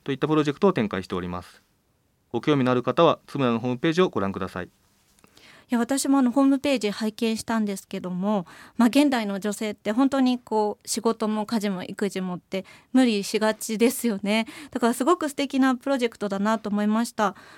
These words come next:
Speaker 2: まあ、こういうのっていうのは、津村さんのその漢方薬っていうのが、女性に向けてもこう、使用ができるっていうことなんですかね。
Speaker 1: あ、そうですね。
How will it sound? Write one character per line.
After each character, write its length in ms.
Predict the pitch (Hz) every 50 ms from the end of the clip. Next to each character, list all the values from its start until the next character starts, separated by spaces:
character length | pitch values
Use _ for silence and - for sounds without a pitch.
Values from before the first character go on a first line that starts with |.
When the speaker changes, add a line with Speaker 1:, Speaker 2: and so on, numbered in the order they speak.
| - - - _ -
Speaker 2:
ま 100 | 339 330
あ、 20 | 320
こ 240 | - - 392 415
う 60 | 440 440
い 20 |
う 120 | 480 466 440
の 60 | 403
っ 40 | 294
て 140 | - - 294
い 40 |
う 40 | 277
の 180 | 247 233 226 226
は、 300 | 240 240 226 196 - _ _ _
津 140 | - - 381
村 240 | 415 440 403 349 302
さ 220 | 302 - 254 233
ん 180 | 220 202 196 - _ _ _ _ _ _ _ _ _ _ _ _ - -
の 160 | 233 233 220
そ 120 | - 254
の 100 | 220 226
漢 200 | 226 - 277 285
方 140 | 277 349 302
薬 160 | 247 233 -
っ 40 | 202
て 120 | - - 202
い 40 |
う 20 | 202
の 100 | 196 190
が、 220 | 175 208 196 180 - - - - - _ _
女 140 | - 294 302
性 200 | 302 359 359 370
に 140 | 359 359 359
向 140 | 349 349 -
け 140 | - 349 349
て 140 | - 403
も 240 | 381 349 294 226 - _ _
こ 340 | - 208 202 190 180 - -
う、 160 | _ - -
使 140 | - - 240
用 100 | 226 220
が 100 | 220 214
で 80 | 214 208
き 100 | - 247
る 40 | 214
っ 20 | 202
て 100 | - 190
い 40 | 185
う 20 |
こ 100 | - 190
と 120 | - - 180
な 100 | 180 160
ん 80 | 160
で 60 | - 208
す 80 | -
か 100 | - 185
ね。 180 | 185 196 196 - - - _ _ _ -
Speaker 1:
あ、 180 | - 135 - _ _ _ _
そ 160 | - - 202
う 40 | 175
で 80 | 131 110
す 100 | - 101
ね。 220 | 104 113 113 107